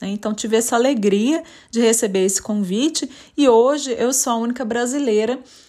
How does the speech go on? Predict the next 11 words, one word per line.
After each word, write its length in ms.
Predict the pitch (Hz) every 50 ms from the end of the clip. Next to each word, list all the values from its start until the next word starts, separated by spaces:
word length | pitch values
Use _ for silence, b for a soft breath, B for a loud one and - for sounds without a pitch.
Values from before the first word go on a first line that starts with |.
| B
que 140 | B - 185
tem, 340 | - - 269 247 247 247 254
que 140 | 247 - 269
está 280 | 262 - 269 233 240
habilitada, 840 | 254 240 233 302 320 392 392 403 - 214 202 226 262 247 240 226 226 -
né, 280 | 214 202 214 247 254 -
a 140 | - 226 220
ministrar 680 | 220 233 240 269 285 - - - 240 202 196 208 214
esse 240 | 226 - - - 233
nível 380 | 220 220 220 214 - 262 269
um 260 | 277 240 202 202 214